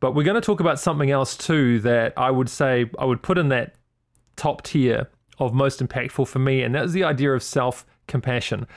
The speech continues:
That's covered in the wider topic of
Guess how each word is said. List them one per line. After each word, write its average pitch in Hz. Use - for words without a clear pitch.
That's -
covered 147
in 123
the 117
wider 135
topic 123
of 113